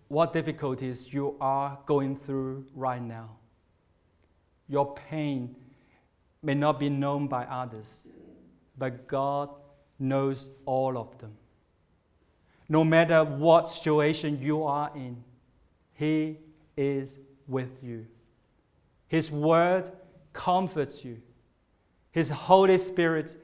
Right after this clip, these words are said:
empowers you. He will keep you going and eventually lead you out of the valley of the shadow of death.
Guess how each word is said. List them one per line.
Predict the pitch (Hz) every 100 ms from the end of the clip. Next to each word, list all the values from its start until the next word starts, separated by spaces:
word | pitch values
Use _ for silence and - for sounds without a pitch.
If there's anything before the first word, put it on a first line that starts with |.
| - _
empowers | 170 165 165 165 - 185 185 170 139 - 135
you. | 113 - _ _ _ _ _ _ _ _ _
He | -
will | 156 156 151
keep | - - 190 190 147
you | 160 151 -
going | 160 151 151 127 113 - - _ _ -
and | 143 143 147
eventually | 135 135 139 139 - 123 113 - _ _ _ -
lead | 143 156 156
you | 151 143 143
out | 139 139 143
of | 127 120
the | 123
valley | 120 127 135 135 123 117 - - _ -
of | 127 -
the | 123
shadow | - - 131 123 117 107 - _ _ _
of | 113 113 -
death. | 120 113